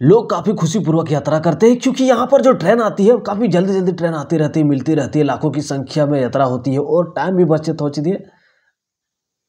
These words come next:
लोगों की जो है मेन टाइम होती है, उस टाइम जो बचत होती है उस टाइम हम अच्छी कार्य को कर सकते हैं, ऐसी बात है। इसलिए लोग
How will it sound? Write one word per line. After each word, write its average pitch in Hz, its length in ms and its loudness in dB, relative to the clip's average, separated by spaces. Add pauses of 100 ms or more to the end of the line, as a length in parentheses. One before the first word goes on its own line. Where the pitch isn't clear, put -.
(260)
लोगों 147 300 4
की 190 180 -2
जो 131 120 0
है 120 220 -6 (240)
मेन 147 240 -4
टाइम 113 240 -2
होती 104 280 -10
है, - 220 -20 (460)
उस - 240 -6
टाइम 165 280 0
जो 139 120 0
बचत 120 320 -2
होती 113 160 -8
है 120 60 -6
उस 131 180 -10
टाइम 123 140 -6
हम 135 220 -12
अच्छी - 220 -14
कार्य 113 260 -6
को 120 140 -6
कर 131 140 -4
सकते - 360 -8
हैं, 160 180 -6
ऐसी 117 320 -6
बात 110 280 -8
है। - 200 -8
इसलिए 135 320 -2
लोग 143 340 -4